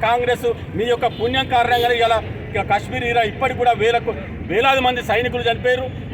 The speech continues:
ఇది లక్షల కోట్ల రూపాయలు ఇలా కాశ్మీర్కు మన దేశ సంపదను కూడా ఇలా పెట్టినటువంటి పరిస్థితి ఉన్నది. ఇలా మీరు రేవంత్ రెడ్డి గారు మీ యొక్క నాయకులను ప్రసన్నం చేసుకోవడం కోసం ఈ రకంగా దేశాన్ని, దేశ సైనికులను అవమానకరంగా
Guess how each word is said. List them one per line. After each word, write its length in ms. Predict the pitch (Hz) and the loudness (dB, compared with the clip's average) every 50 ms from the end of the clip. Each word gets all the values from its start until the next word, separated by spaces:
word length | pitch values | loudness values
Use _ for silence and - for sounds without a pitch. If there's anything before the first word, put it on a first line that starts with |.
| - | -8
ఇది 120 | - 147 165 165 | -6 -4 -2 -2
లక్షల 300 | 190 - - 254 254 254 240 - | -2 -2 -2 -2 0 0 0 0
కోట్ల 200 | 233 233 233 240 220 226 | 0 -2 0 -2 -2 -2
రూపాయలు 280 | - 233 233 233 233 220 196 - 156 - 185 | 0 2 2 2 2 0 -2 -4 -6 -4 -2
ఇలా 120 | 214 - - - | 0 0 0 0
కాశ్మీర్కు 440 | 208 214 - - 269 277 269 - 254 254 | 0 -2 -2 -2 -4 -4 -4 -4 -2 0
మన 160 | 233 240 240 226 196 175 220 | 0 0 0 0 0 0 0
దేశ 120 | 226 202 233 - 214 | 0 0 0 0 0
సంపదను 340 | 220 226 240 254 254 254 247 240 | 0 0 2 2 2 2 2 2
కూడా 120 | 233 226 226 226 208 226 | 2 2 2 0 0 0
ఇలా 120 | 214 214 214 202 - - - - - | 2 2 0 -2 -2 -6 -8 -6 -6
పెట్టినటువంటి 420 | 208 - - 233 220 226 208 214 - | -4 -2 -2 0 0 0 -2 -2 0
పరిస్థితి 260 | 196 208 196 - - 226 214 | -2 -2 -2 -4 -6 -6 -6
ఉన్నది. 180 | 190 160 139 - - - - - - - 214 | -4 -4 -6 -6 -8 -10 -10 -10 -6 -2 0
ఇలా 120 | 226 233 226 208 208 | 0 0 0 0 -2
మీరు 220 | 240 262 262 269 254 240 - 139 101 117 165 | -2 -2 0 0 0 0 0 -2 -4 -4 0
రేవంత్ 360 | 190 226 247 254 240 240 233 | 0 2 2 2 2 2 0
రెడ్డి 160 | 240 233 240 233 | 2 2 4 4
గారు 160 | 226 233 233 214 - - - - - 294 | 4 4 2 0 -4 -6 -10 -8 -6 -2
మీ 60 | 208 | 0
యొక్క 180 | 240 233 226 233 214 196 190 | 0 0 0 0 0 0 2
నాయకులను 440 | 202 240 262 269 262 262 254 254 240 - 220 | 4 4 4 2 2 0 0 -2 -2 -2 -2
ప్రసన్నం 340 | 208 - 262 262 262 254 254 247 | 0 0 0 0 0 2 2 0
చేసుకోవడం 340 | 233 - - 240 233 226 208 233 | 0 0 0 0 0 0 0 0
కోసం 200 | 220 247 240 226 - - - - - - - 202 | 0 0 0 0 -2 -4 -8 -10 -10 -8 -4 -2
ఈ 20 | 240 247 | 0 0
రకంగా 260 | 240 240 233 240 240 226 180 202 | 0 0 0 0 0 0 2 2
దేశాన్ని, 440 | 226 247 - 254 262 247 247 240 254 247 - 208 | 0 2 2 2 2 2 2 0 -2 -2 -2 0
దేశ 140 | 220 220 233 233 - - | -2 0 0 -2 -2 0
సైనికులను 460 | 202 220 254 254 214 233 254 240 240 214 | 0 0 0 0 -2 0 0 2 2 4
అవమానకరంగా 880 | 220 226 233 226 226 - 226 - - - 214 - - 214 226 226 220 226 | 4 4 4 2 2 2 0 -2 -4 -6 -6 -2 0 0 2 2 2 2